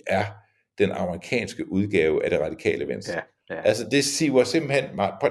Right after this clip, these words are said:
Speaker 1: de har også tit en del militære folk, de er bestemt ikke, men, øh, det er jo ordentlige mennesker. Men de her andre,
Speaker 2: <laughs>
Speaker 1: der tænker jeg altid, "I er, I er, altså, I, I er, I er sådan en race, der findes i hele verden,
Speaker 2: Ja.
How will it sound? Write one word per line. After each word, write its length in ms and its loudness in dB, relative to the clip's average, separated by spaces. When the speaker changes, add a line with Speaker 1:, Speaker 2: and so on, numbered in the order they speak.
Speaker 1:
de 120 0
har 180 4
også 300 2
tit 120 -2
en 80 -6
del 240 2
militære 380 0
folk, 160 0
de 140 2
er 100 2
bestemt 380 -4
ikke, 160 -16
men, 160 2
øh, 560 -10
det 100 -8
er 40 4
jo 100 2
ordentlige 300 2
mennesker. 300 -8
Men 160 2
de 100 2
her 180 6
andre, 600 4
Speaker 2:
<laughs> 200 -12
Speaker 1:
der 120 4
tænker 280 4
jeg 100 8
altid, 560 2
"I 260 0
er, 140 6
I 240 2
er, 160 8
altså, 340 4
I, 600 -4
I 180 0
er, 120 6
I 220 -4
er 40 -4
sådan 200 -4
en 120 0
race, 420 2
der 80 2
findes 580 0
i 140 0
hele 260 2
verden, 480 4
Speaker 2:
Ja. 180 -4